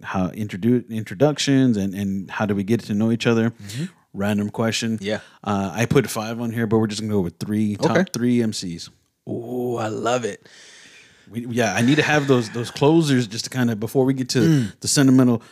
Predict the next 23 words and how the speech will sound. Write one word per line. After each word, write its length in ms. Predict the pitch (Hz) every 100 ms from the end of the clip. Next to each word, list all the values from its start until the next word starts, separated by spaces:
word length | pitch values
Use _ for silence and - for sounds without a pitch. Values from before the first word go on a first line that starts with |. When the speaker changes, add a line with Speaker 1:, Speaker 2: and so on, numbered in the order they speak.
| _ -
Speaker 1:
closeout 460 | 143 156 151 151
of 120 | 151 147
all, 180 | 151
I, 120 | 110 110
I 120 | 104
wanna 240 | 113 113
know 160 | 110 170
this 180 | 151 98
stuff, 320 | - 82 -
man. 280 | 92 107 139 -
Speaker 2:
All 140 | 90
right. 260 | 78 - - _ _ _ _ _ _ _
Top 540 | - - 123 - - _
three 500 | 120 113 110 104 107 -
M 280 | 95 95 95
Cs. 720 | - 87 80 - - - - - _ _ _ _ _ _ _ _ _ _
Um, 1000 | 110 107 107 107 104 104 104 101 98 90 - _ _ _ _ _ _ _ _ -
Speaker 1:
Now, 120 | 135
a-, 160 | 135 143
any, 280 | 143 170 135
any 260 | 135 175 170
era, 360 | 131 113 123 - _ _ _
uh, 440 | 101 104 95 87